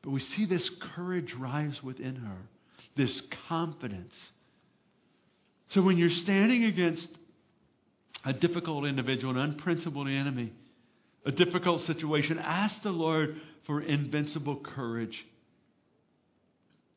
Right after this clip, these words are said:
And watch how he works in and through your life,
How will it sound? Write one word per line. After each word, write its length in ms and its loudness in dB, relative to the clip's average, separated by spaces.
And 220 4
watch 240 0
how 200 -2
he 180 -2
works 360 -4
in 160 6
and 120 2
through 180 -4
your 200 2
life, 280 0